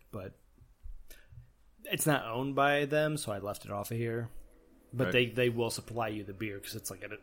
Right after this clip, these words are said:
Speaker 1: an attached building.
Speaker 2: Mm-hmm. Yeah, these, uh, sixteen ounce pours.
Speaker 1: <laughs> It's, it's a little harder.
Speaker 2: Yeah.
Speaker 1: Confessional I P A, our third and final beer this episode. Oh, wait. Did we do the A B, I B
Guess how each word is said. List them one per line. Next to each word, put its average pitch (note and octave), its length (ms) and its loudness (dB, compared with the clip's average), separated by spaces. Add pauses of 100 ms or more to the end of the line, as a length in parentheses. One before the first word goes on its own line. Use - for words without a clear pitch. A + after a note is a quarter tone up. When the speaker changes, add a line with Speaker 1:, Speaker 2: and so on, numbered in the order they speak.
Speaker 1:
an C3 120 4
attached A#2 560 -2 (240)
building. G#2 420 -6 (180)
Speaker 2:
Mm-hmm. E2 220 -4 (840)
Yeah, D2 180 -4 (140)
these, F2+ 260 -2
uh, E2 260 2 (640)
sixteen - 380 0
ounce D#2+ 180 0
pours. F#2+ 260 0
Speaker 1:
<laughs> G3 320 10
It's, D3 300 0
it's D#3+ 420 8
a C#3 40 2
little C#3+ 200 2
harder. C3+ 340 0 (180)
Speaker 2:
Yeah. A2 220 2 (920)
Speaker 1:
Confessional A#3+ 480 8
I E3+ 160 12
P D3+ 300 8
A, A2+ 520 2 (320)
our C3 100 0
third G3 300 12
and E3 140 8
final C3 240 8
beer A#2 260 6
this A#2 180 2
episode. F3+ 720 4 (240)
Oh, G3 100 12
wait. D#3+ 380 6 (680)
Did A#2+ 120 4
we B2+ 80 6
do D3+ 80 6
the D3 160 2
A C3 140 8
B, C3 400 4
I B2 120 8
B C3+ 120 4